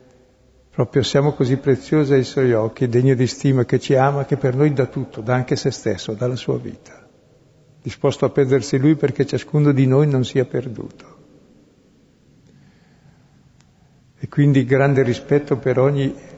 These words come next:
persona, perché è morto per tutti i peccatori, dei quali io sono il primo, dice Paolo.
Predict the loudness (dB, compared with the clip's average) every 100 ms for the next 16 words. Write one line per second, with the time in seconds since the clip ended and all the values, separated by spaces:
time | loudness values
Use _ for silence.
0 | -12 -2 0 0 2 2 2 0 -2 -4
1 | 0 2 4 2 0 -2 -2 -2 -4 -2
2 | -4 -2 -2 -2 0 2 2 2 2 4
3 | 4 2 -2 -4 -2 -2 0 -2 -4 -6
4 | -6 -10 -10 -14 -18 -20